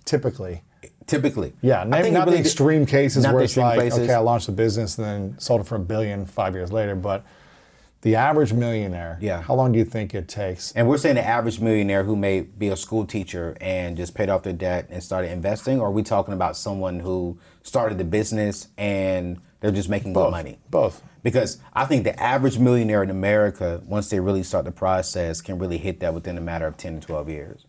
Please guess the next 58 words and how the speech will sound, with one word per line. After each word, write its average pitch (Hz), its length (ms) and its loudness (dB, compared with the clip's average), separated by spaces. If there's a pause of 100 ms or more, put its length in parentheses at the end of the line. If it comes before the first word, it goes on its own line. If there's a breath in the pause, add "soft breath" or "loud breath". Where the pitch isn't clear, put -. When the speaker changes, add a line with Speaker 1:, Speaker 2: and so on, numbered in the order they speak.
Speaker 1:
Mm. 104 400 -4
Speaker 2:
Eliminating 101 540 0
their 98 120 -2
debt 87 300 0
Speaker 1:
Once 131 180 4
they 147 40 4
Speaker 2:
and 123 80 4
Speaker 1:
eliminate 131 280 4
Speaker 2:
investing. 110 200 0
Speaker 1:
debt 95 240 0
and 92 100 -8
Speaker 2:
Yeah. 110 140 0
Speaker 1:
invest. 92 480 -2
Speaker 2:
Yeah, 104 260 0
yeah. 95 200 2
So - 160 0
after 120 320 -2
they 131 140 4
eliminate 113 420 2
the 95 60 -10
debt 85 340 -4
and 92 320 -4
really 98 240 2
start 90 500 -2
really, 98 540 0
really 85 260 -6
growing, 87 480 -6 (400 loud breath)
um, 85 320 0
for 85 140 -4
an 101 60 0
example, 90 500 -2
if 82 120 -4
you 104 120 2
invest 92 500 0
into 92 280 -6
your, 87 200 -2
like, - 140 -14
a 85 40 -8
good 82 280 -4
growth 95 240 -4
stock 87 220 -4
mutual 90 280 -8
fund, 90 300 -8
a 82 40 -6
hundred 90 280 -6
or 85 40 -6
two - 140 -14
hundred 90 160 -6
dollars 80 300 -6
a - 20 -10
month, 85 320 -8 (260 soft breath)
you 196 80 0
can 175 80 2
do 139 100 6
that 117 120 6
within 107 200 -2
thirty 104 220 2
years 92 380 0